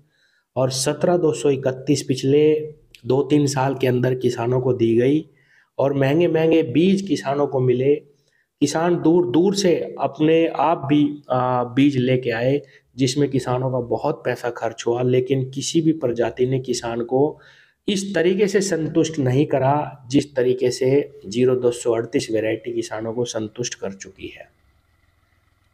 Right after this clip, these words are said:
क्योंकि किसान साथियों, खेती के खर्चे बढ़ चुके हैं, ठेके बढ़ चुके हैं ज़मीनों के, उसी हिसाब से, जिस हिसाब से गन्ना निकलता था, लेकिन ये प्रजातियां उस हिसाब से प्रदर्शन नहीं कर रही, उतना उत्पादन नहीं दे पा रही।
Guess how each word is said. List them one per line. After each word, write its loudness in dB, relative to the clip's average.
क्योंकि 2
किसान 0
साथियों, 0
खेती 0
के 2
खर्चे 0
बढ़ 0
चुके 0
हैं, -2
ठेके 0
बढ़ 0
चुके 2
हैं 2
ज़मीनों 2
के, 2
उसी -2
हिसाब 0
से, 0
जिस 0
हिसाब 0
से -4
गन्ना 0
निकलता 2
था, -6
लेकिन 2
ये 2
प्रजातियां 0
उस 0
हिसाब 0
से -4
प्रदर्शन -2
नहीं 2
कर 0
रही, 0
उतना 0
उत्पादन -2
नहीं 0
दे 0
पा -8
रही। -6